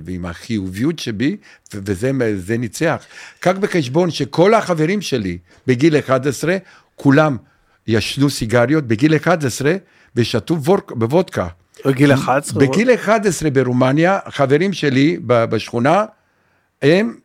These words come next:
Speaker 1: היו מעשנים, והיו ש-, היו שותים.
Speaker 2: לא, מה גיל אחד עשרה?
Speaker 1: בגיל אחד עשרה. נשבע לך, אחד עשרה,
Speaker 2: שות-,
Speaker 1: שתים עשרה.
Speaker 2: שותים וודקה בגיל
Speaker 1: כן, כן, ילדים כאלה בשכונה כאלה, של, של משפחות כאלה, במצוקה, כן?
Speaker 2: וואי.
Speaker 1: תקשיב טוב,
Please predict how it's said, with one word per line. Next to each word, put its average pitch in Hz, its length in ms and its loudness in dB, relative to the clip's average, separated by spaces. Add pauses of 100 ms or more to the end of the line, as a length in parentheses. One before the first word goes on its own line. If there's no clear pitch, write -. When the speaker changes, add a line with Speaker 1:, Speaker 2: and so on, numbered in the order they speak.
(120)
Speaker 1:
היו 156 300 4
מעשנים, 147 720 0 (360)
והיו 151 380 2
ש-, - 120 -10
היו 208 680 2
שותים. 226 460 -2 (300)
Speaker 2:
לא, 127 340 2
מה 110 140 -6
גיל 339 220 -2
אחד 147 260 0
עשרה? 117 260 -6 (120)
Speaker 1:
בגיל 160 320 4
אחד 359 240 0
עשרה. 143 360 0 (380)
נשבע 320 320 0 (180)
לך, - 120 -4
אחד 147 320 2
עשרה, 143 120 6
Speaker 2:
שות-, 170 160 0
Speaker 1:
שתים - 200 2
עשרה. 151 40 6
Speaker 2:
שותים 214 300 2
וודקה 208 340 2
בגיל 196 160 4
Speaker 1:
כן, 339 240 4
כן, 285 300 0
ילדים 247 420 0
כאלה 254 260 4
בשכונה 190 500 -2
כאלה, 170 400 0
של, 180 360 -6 (300)
של 190 180 -4
משפחות 208 600 0
כאלה, 196 300 0 (380)
במצוקה, 156 560 -2 (160)
כן? 165 200 0
Speaker 2:
וואי. 170 360 0 (240)
Speaker 1:
תקשיב 160 400 -4
טוב, 123 200 -2